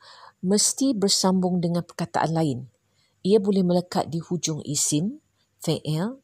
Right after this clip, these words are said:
dan beberapa jenis harf. Bila domir melekat bersambung dengan isim, ikrab domir menjadi jar sebab gabungan isim dan domir melekat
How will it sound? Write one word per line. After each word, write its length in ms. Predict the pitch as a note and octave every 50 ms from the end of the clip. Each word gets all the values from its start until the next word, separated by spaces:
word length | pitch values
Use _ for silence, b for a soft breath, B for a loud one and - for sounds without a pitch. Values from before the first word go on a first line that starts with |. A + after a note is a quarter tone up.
| _
dan 240 | - - G3 G3+ F#3+
beberapa 400 | E3+ E3 D3 E3+ D#3+ - - D#3
jenis 400 | - E3+ D3+ D3+ D3+ - - -
harf. 400 | - D3+ C#3 - - - - _ _ _ _ _ _ _ _ _ _ _ _ _ _ _ _ _ _ _ _ b b b b b b
Bila 400 | b F#3+ G#3+ A3 G#3+ A3+ C4 D4 D4
domir 460 | - F#3+ A3+ A3 G#3 G#3+ A3 G#3+ F#3+
melekat 560 | G3 G3 G3+ G#3 G3+ - - - G3 F#3+ -
bersambung 640 | - F#3+ F#3+ - - G3 F3+ F3+ F3+ F3+ E3+ F3+ F3
dengan 340 | E3 F3 F3 E3+ E3+ E3 E3 D#3+
isim, 640 | - F#3+ G#3+ - - - E3 D3 D3+ E3+ G#3 B3 C4 _ B B B B B B B B B B
ikrab 460 | B A3 F#3+ - F#3 A3+ B3+ C4+ C4 - -
domir 480 | E3 E3+ F#3 F#3+ F3+ F3+ F3 E3+ E3 F3
menjadi 680 | F#3+ F3+ F3+ E3+ D#3+ - E3 D#3+ D3 D#3+ D#3+ D#3+ - - - - - _ -
jar 320 | - F3 D3+ C#3 C#3+ E3 A#3 D4+ - B B B B B
sebab 480 | B - - - E3+ C#3+ F3 D#3+ - -
gabungan 480 | - F#3 E3 D3+ F3 F3 F3 E3+ E3 - -
isim 400 | E3+ D#3 - - G3+ G#3+ A#3 A#3
dan 260 | G3+ F3+ F3 E3+ E3+
domir 300 | D#3+ E3 D#3+ D#3 E3 E3+
melekat 480 | E3 D#3+ D#3 D#3+ - - - G#3+ A#3+ A#3+